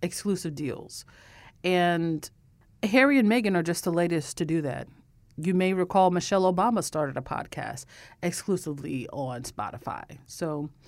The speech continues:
uh, this is another way that Harry and Meghan are following in the footsteps of the Obamas.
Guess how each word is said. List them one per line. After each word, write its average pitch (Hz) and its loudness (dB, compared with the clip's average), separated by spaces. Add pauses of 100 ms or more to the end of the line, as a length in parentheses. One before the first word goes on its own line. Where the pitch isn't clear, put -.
(360)
uh, 156 0
this 277 6
is 269 4
another 254 6
way 175 2
that 156 -2
Harry 180 2
and 170 0
Meghan 170 0
are 160 0
following 160 0
in 160 -2
the 175 0
footsteps 180 -2
of 170 -2
the 175 0
Obamas. 175 -2